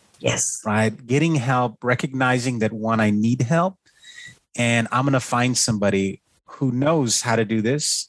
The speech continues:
Speaker 2: who has experience doing this. And, and, you know, I'm gonna pick their brain. I'm gonna sign up, you know,
Speaker 1: Mm-hmm.
Speaker 2: to be a part of this program, but utilizing resources.
Speaker 1: Yes.
Speaker 2: And, and I feel like, you know, I, I don't know, whenever I, I work with young people and I tell them,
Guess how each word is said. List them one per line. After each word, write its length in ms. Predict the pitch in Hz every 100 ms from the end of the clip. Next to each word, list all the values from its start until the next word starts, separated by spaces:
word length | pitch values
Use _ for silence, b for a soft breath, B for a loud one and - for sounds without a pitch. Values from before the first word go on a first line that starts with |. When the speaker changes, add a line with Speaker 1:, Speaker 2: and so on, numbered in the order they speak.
| -
Speaker 2:
who 160 | 113
has 220 | 113 113 107
experience 640 | 107 - 160 160 131 -
doing 260 | 113 110 110
this. 400 | 110 - - - B B B B B _ _ -
And, 260 | 120 113 -
and, 380 | 120 110 110 107 -
you 140 | - 127
know, 120 | 107
I'm 80 | 104
gonna 120 | 110
pick 240 | - 147
their 160 | - 139
brain. 340 | 127 131 131
I'm 80 | 117
gonna 140 | 110 104
sign 320 | - 120 117
up, 140 | 113 - _
you 140 | 117 107
know, 80 |
Speaker 1:
Mm-hmm. 100 | 180
Speaker 2:
to 100 | 202
be 100 | 101
a 40 | 107
part 240 | - 120
of 80 | 107
this 160 | 104 -
program, 480 | 147 135 127 123 B B B B B B -
but 300 | 135 107 120
utilizing 680 | 170 185 151 151 139 120
resources. 960 | 95 117 - - - - - - - -
Speaker 1:
Yes. 480 | - - - - - -
Speaker 2:
And, 220 | 127 127
and 140 | - 127
I 100 | 117
feel 300 | - 160 160
like, 380 | 135 123 113 - _ _ 160
you 120 | 202
know, 120 | 123
I, 120 | 135 -
I 100 | 147
don't 100 | 110
know, 140 | 110
whenever 320 | 117 117 123
I, 240 | 113 107 117
I 40 |
work 200 | 113 123 120
with 100 | 104
young 220 | 107 123
people 280 | 107 - 98
and 80 |
I 100 | 95
tell 200 | 95 113
them, 220 | 107 98